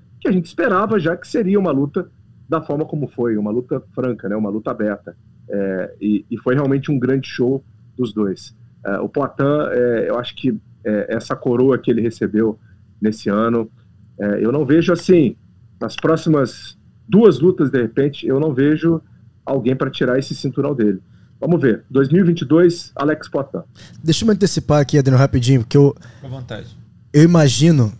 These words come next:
Speaker 2: que o teu voto não vai fugir de um desses três aqui.
Speaker 3: Hum.
Speaker 2: Leon Edwards,
Speaker 3: Ah.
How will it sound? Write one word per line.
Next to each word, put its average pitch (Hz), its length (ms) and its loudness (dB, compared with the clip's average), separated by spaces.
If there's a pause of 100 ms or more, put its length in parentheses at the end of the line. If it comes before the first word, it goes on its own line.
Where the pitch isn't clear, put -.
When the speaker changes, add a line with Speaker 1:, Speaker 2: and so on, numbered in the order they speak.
(140)
Speaker 2:
que 147 100 0
o 143 40 4
teu 147 180 6
voto 131 340 2
não 151 80 2
vai 147 100 4
fugir 139 280 2
de 147 60 4
um 160 40 4
desses 156 220 2
três 156 200 0
aqui. 120 320 -2 (540)
Speaker 3:
Hum. 139 240 -4 (160)
Speaker 2:
Leon 117 300 4
Edwards, 147 560 2
Speaker 3:
Ah. 113 220 -6